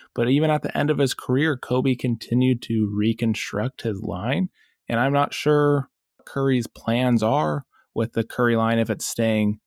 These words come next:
just in basketball, or if they're gonna try to do things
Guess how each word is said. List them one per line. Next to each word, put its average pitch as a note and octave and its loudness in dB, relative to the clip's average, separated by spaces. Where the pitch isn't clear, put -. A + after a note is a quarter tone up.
just A2+ -2
in G#2 2
basketball, A2 0
or B2+ 2
if - -4
they're A#2 0
gonna B2 2
try B2 -2
to B2 0
do B2+ 2
things G#2+ -2